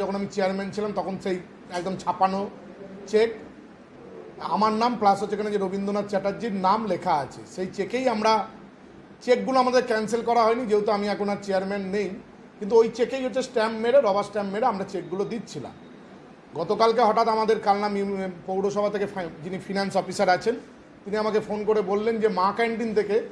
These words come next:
সাতানব্বই হাজার তিনশো সাতচল্লিশ টাকার একটা চেক জালিয়াতি হয়েছে, অথচ আমরা এটা দিইনি,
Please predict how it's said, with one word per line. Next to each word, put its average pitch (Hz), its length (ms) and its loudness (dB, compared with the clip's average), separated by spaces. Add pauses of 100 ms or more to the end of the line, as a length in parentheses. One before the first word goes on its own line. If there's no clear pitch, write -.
(260)
সাতানব্বই 233 680 0
হাজার 247 240 4
তিনশো 226 280 -4
সাতচল্লিশ 208 520 -2
টাকার 190 280 0
একটা 190 140 -4 (120)
চেক 220 220 6 (540)
জালিয়াতি 214 420 2
হয়েছে, 220 200 4
অথচ 202 220 -2
আমরা 180 220 0
এটা 185 140 -2
দিইনি, 151 340 -6